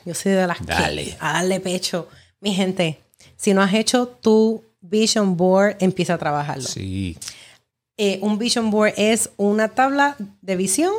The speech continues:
Speaker 1: diría yo, una cartulina, un pa-, pedazo de papel, mira, lo que sea, pero escribe ahí,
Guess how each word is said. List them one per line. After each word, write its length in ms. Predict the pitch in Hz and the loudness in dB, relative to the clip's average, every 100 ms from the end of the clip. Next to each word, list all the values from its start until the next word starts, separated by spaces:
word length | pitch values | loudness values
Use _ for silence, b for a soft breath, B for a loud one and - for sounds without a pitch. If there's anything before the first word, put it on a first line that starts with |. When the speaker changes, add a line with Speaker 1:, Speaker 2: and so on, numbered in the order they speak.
| 453 | -4
Speaker 1:
diría 320 | 269 269 285 | -2 2 2
yo, 240 | 285 285 285 | 2 2 2
una 400 | 269 220 214 233 | 2 2 0 0
cartulina, 840 | 240 226 240 240 269 262 247 247 240 | 0 0 0 0 2 2 2 2 2
un 140 | 233 202 | 0 2
pa-, 240 | 233 226 | 0 2
pedazo 360 | 233 233 240 269 | 2 2 2 0
de 60 | |
papel, 640 | - 190 175 - 214 233 | 2 0 0 2 2 2
mira, 340 | 233 262 214 - | 2 2 2 0
lo 240 | 202 202 | 0 0
que 160 | 196 185 | 2 -2
sea, 300 | 185 202 165 | 0 -2 -2
pero 140 | 196 185 | 0 -2
escribe 380 | 190 233 233 | -2 -2 0
ahí, 320 | 220 214 233 | 0 0 -4